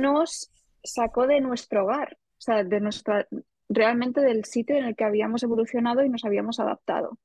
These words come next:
Entonces, ahora, trasladándonos a más recientemente, en la época de los ochenta,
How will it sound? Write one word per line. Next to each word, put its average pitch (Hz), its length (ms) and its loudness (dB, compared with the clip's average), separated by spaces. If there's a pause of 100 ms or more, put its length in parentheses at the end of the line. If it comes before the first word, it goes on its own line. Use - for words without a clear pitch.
(1000)
Entonces, 220 640 0 (400)
ahora, 233 240 4
trasladándonos 226 600 2
a 277 40 -2
más 262 160 0
recientemente, 254 1000 -2
en 208 220 -2
la 202 100 -2
época 226 240 -2
de 233 40 0
los 226 160 -2
ochenta, 233 580 0